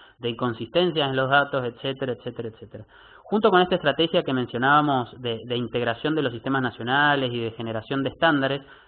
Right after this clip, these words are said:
nosotros tenemos, eh, una estrategia muy clara que estamos promoviendo, que es de adopción de tecnologías de la información en el punto de atención, ¿sí?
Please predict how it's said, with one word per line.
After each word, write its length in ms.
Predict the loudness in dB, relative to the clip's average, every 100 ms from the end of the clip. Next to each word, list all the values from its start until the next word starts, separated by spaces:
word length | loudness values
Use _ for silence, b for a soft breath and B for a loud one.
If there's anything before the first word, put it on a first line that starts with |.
| B
nosotros 420 | -6 -4 -2 -2
tenemos, 380 | -2 0 0 0 -4 B B B
eh, 500 | -6 -2 -2 -2 -4 -2
una 180 | -2 0
estrategia 360 | -2 -2 -2
muy 220 | 0 0
clara 460 | 0 4 6 6 2
que 80 | -2
estamos 260 | -2 -2
promoviendo, 460 | 0 0 0 0 0
que 200 | 2 0
es 80 | 2
de 120 | 2
adopción 520 | 2 2 -2 -4 -2
de 100 | -2
tecnologías 680 | -2 -2 0 -2 -2 -2 0
de 40 |
la 80 | -4
información 720 | -6 -6 -6 -4 0 0 0 B B
en 120 | -4
el 140 | -2 0
punto 300 | 0 2 4
de 100 | 4
atención, 720 | 2 0 0 -2 -2 -4 -14 _
¿sí? 180 | -8 -8